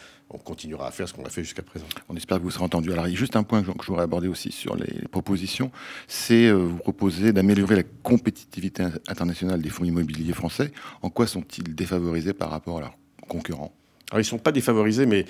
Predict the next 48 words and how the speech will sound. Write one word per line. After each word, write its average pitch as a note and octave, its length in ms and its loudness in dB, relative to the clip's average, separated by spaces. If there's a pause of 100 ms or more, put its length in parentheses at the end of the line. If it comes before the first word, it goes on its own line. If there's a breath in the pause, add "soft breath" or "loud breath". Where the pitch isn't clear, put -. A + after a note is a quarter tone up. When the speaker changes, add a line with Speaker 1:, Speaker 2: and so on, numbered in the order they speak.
(200 loud breath)
Speaker 1:
le F#2+ 140 -2
marché, A2+ 440 4
euh, F2 280 -4
immobilier G2+ 420 0
par F2+ 140 -6
rapport F2 280 -4
au F2 60 -6
marché E2 260 -10
des F2+ 60 -4
valeurs E2+ 220 -4
mobilières F#2 420 -2
est - 220 -2 (480 soft breath)
chaque - 260 2
pays, C#3 440 2
euh, G2+ 260 0
achète B2+ 320 -2
son, B2+ 160 -2 (140)
euh, G#2 140 2
les G#2 160 -2
produits A2+ 280 -2
gérés A2 240 2
par A2 140 -4
son A2 160 -6
pays A2+ 180 0
en A2 80 4
immobilier. F#2+ 400 0
L'Allemand F2 360 -4
achète E2+ 240 -6
de E2+ 80 -6
l'allemand, D#2+ 340 -6 (240 loud breath)
le F2+ 80 -8
Français G2 240 -2
du F2+ 80 -6
français. - 300 -8 (180 loud breath)
Parce - 140 -6
que A2 80 -2
les G2+ 80 4
réglementations F#2+ 540 0
ne - 40 -8
sont F#2 120 -4
pas G2 100 -2
harmonisées, E2+ 400 -2
alors E2 120 -4
qu'en F2 120 -10
matière E2+ 240 -8
de E2+ 60 -6
valeurs E2+ 140 -6
mobilières, E2 380 -6